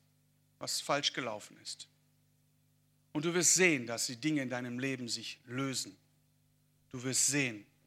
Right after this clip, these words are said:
dass das, was in der Pipeline sich gestaut hat, auf dich zuprallt wie ein, wie ein, wie ein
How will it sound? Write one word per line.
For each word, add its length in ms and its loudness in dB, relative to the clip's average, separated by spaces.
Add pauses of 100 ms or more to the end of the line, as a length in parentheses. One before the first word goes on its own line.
(460)
dass 140 -4
das, 220 2
was 160 2
in 80 -4
der 80 -4
Pipeline 560 2
sich 180 -8
gestaut 460 -4
hat, 300 -10 (840)
auf 180 -8
dich 220 -6
zuprallt 680 0
wie 160 -6
ein, 320 -8 (160)
wie 280 -8
ein, 320 -8 (360)
wie 240 -6
ein 440 -8